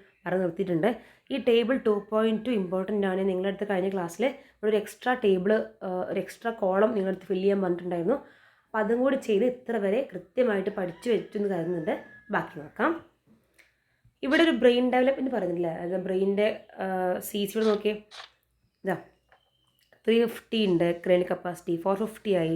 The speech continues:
സിക്സ് ഹൺഡ്രഡ് ആയി, നയൻ ഹൺഡ്രഡ് ആയി. അപ്പം ഇവിടെ നമ്മുടെ ബ്രെയിനിൻ്റെ കപ്പാസിറ്റി അല്ലെങ്കിൽ ക്രേനിയൽ കപ്പാസിറ്റി ഇവിടെ ഡെവലപ്പ് ചെയ്തുകൊണ്ടിരിക്കുകയാണ്. അപ്പോൾ ഈ ക്രേനിയൽ കപ്പാസിറ്റി ഡെവലപ്പ് ചെയ്യുമ്പോൾ അല്ലെങ്കിൽ ബ്രെയിനിൻ്റെ കപ്പാസിറ്റി ഡെവലപ്പ് ചെയ്യുമ്പോൾ ഈ മസ്തിഷ്കത്തിൻ്റെ ഒരു,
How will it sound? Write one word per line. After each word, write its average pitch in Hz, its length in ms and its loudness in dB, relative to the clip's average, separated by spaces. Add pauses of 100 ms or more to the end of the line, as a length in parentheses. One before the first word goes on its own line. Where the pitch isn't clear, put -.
സിക്സ് - 240 -12
ഹൺഡ്രഡ് 214 300 2
ആയി, 165 160 4
നയൻ 180 160 0
ഹൺഡ്രഡ് 190 220 2
ആയി. 175 100 2 (260)
അപ്പം - 200 -10
ഇവിടെ 320 240 4 (140)
നമ്മുടെ 240 300 0 (340)
ബ്രെയിനിൻ്റെ 226 420 2
കപ്പാസിറ്റി 185 480 -8
അല്ലെങ്കിൽ 185 200 -4
ക്രേനിയൽ 226 300 2
കപ്പാസിറ്റി 180 480 -6
ഇവിടെ 180 220 2
ഡെവലപ്പ് 175 280 -2
ചെയ്തുകൊണ്ടിരിക്കുകയാണ്. 170 600 0 (380)
അപ്പോൾ 247 180 -4
ഈ 269 120 -6
ക്രേനിയൽ 254 340 2
കപ്പാസിറ്റി 277 400 0
ഡെവലപ്പ് 233 320 0
ചെയ്യുമ്പോൾ 165 400 -2
അല്ലെങ്കിൽ 190 240 -2
ബ്രെയിനിൻ്റെ 220 560 0
കപ്പാസിറ്റി 175 500 -6
ഡെവലപ്പ് 175 360 -2
ചെയ്യുമ്പോൾ 160 400 -2 (380)
ഈ 202 160 -2
മസ്തിഷ്കത്തിൻ്റെ 254 920 -2
ഒരു, 233 120 4